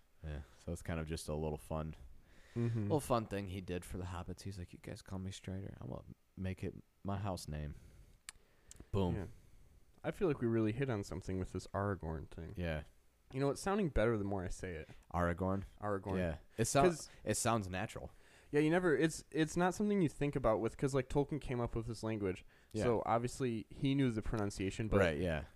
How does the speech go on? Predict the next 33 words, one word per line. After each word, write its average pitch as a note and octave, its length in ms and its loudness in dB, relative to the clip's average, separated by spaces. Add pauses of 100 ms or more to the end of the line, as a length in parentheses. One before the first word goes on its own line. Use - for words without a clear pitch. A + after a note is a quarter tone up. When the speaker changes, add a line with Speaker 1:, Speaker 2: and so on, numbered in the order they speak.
(240)
Speaker 2:
we, B2 300 2 (460)
people C3 260 -4
don't A2+ 80 0
really G#2 160 -2
speak - 400 0
Elvish, F2+ 500 -2
so G2+ 260 0
Speaker 1:
Yeah. G2 100 2
Speaker 2:
you G#2+ 180 -2
just - 220 -8
read F2+ 180 0
it. D2+ 160 -4 (160)
Speaker 1:
Yeah. D#2 180 -2 (380)
I, - 60 -4
well, A#2+ 220 -2
well, A#2+ 200 4
actually, A#2+ 460 0 (160)
'cause B2+ 180 -2
I B2 80 0
know C#3+ 180 -2
there G#2+ 200 2
are F#2+ 140 4
some F#2 300 -4
recordings F2 600 -2
of D#2 140 -6
Tolkien, E2 540 -4
uh, D2+ 400 -4 (840)
uh, D2+ 200 -10 (200)
reading D#2+ 500 -6
some D#2 220 -12
of D2+ 120 -10
his D#2+ 160 -12
works. D#2 380 -6